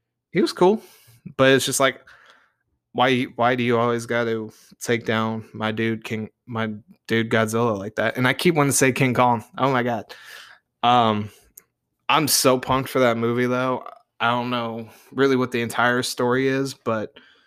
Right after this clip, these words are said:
Millie Bobby Brown, I believe her name is, is going to be back from, uh, Godzilla King of Monsters.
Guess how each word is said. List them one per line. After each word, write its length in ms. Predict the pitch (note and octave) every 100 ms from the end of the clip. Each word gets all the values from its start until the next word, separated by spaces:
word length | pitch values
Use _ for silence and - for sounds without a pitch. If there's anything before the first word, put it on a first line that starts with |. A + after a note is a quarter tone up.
| _ _ _ _ _ _ _ _ _
Millie 320 | B2 A#2+ B2+ B2+
Bobby 340 | A#2+ A#2+ A#2+
Brown, 560 | A2+ A2+ A#2+ C3+ C#3 B2+ -
I 80 | A2+
believe 320 | B2+ B2+ C3
her 100 | C3+
name 280 | B2+ B2+ C3+
is, 420 | C#3 C#3 - - - -
is 240 | B2 A2
going 220 | A#2+ A#2
to 80 | A2+
be 140 | A#2 A#2
back 340 | A2 A#2 A#2+
from, 500 | - G#2+ G#2 G#2 G#2+ - _
uh, 380 | A#2+ A2 G#2+ G#2+
Godzilla 520 | G#2+ A2 G#2+ A2 A2
King 180 | A2 A2+
of 100 | G#2+
Monsters. 760 | A2 A2+ A#2+ - C3 C3 B2+